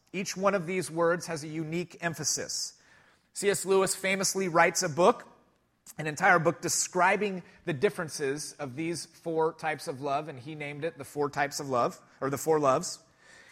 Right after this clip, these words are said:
He says that there are four basic kinds of love, and he gives them their Greek names. Agape,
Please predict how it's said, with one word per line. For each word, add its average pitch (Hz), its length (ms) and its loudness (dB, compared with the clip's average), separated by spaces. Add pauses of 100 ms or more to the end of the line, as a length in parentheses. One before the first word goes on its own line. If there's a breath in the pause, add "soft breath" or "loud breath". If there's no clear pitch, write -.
(120)
He 202 120 2
says 220 240 4
that 180 140 0
there 190 160 4
are 175 100 10
four 220 580 8 (240)
basic 185 400 4
kinds 175 360 0
of 160 80 -4
love, 123 360 4 (120)
and 151 80 -8
he 147 80 -8
gives 160 200 0
them 165 120 -6
their 156 100 2
Greek 165 300 0
names. 123 560 -8
Agape, 160 640 2